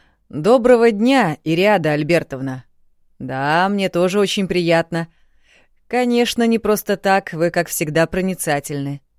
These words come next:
Можете узнать, кто сегодня утром заключил брак в загсе на Московской?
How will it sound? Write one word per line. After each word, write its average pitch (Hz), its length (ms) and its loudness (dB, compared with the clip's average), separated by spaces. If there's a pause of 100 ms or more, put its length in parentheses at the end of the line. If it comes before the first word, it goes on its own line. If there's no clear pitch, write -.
(1080)
Можете 247 460 0
узнать, 208 580 -2 (380)
кто - 340 -6
сегодня 175 560 -2
утром 170 360 -6
заключил 185 500 -4
брак 226 320 -2
в 156 80 -6
загсе 180 440 -4
на 160 80 -2
Московской? - 840 -6